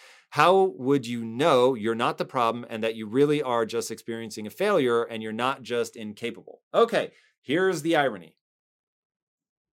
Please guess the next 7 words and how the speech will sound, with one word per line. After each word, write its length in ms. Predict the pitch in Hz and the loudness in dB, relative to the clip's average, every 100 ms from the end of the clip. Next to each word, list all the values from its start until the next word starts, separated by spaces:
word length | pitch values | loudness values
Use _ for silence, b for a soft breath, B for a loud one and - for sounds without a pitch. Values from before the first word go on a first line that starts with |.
| _ _ _ _ _ | _ _ _ _ _
Odds 340 | 131 160 190 135 | 2 4 4 2
are 400 | 113 101 139 151 _ _ _ | 0 0 -6 -10 _ _ _
that 180 | 107 139 | 0 0
you 140 | 143 | 0
really 360 | 131 147 151 147 | 0 4 4 2
are 240 | 131 123 | 0 -2
incapable. 720 | 123 113 120 110 85 82 82 | -2 -8 -8 -8 -10 -18 -20